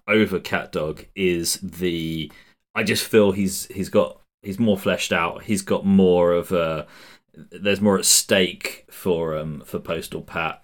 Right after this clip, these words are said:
Whereas, you know, I get the mutated weird cat dog baby, but where do we go from there, Ian? Maybe Postal Pat needs to put cat dog down.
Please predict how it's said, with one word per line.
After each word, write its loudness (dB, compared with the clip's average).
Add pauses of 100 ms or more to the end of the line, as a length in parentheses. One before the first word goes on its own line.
Whereas, 0 (360)
you -6
know, -12 (260)
I -4
get 2
the -6
mutated -2
weird -8
cat -6
dog -4
baby, -6
but -14 (260)
where -2
do 2
we 2
go 2
from -4
there, 4
Ian? -10 (180)
Maybe 2
Postal 4
Pat 0
needs -2
to -8
put -6
cat -4
dog 0
down. 0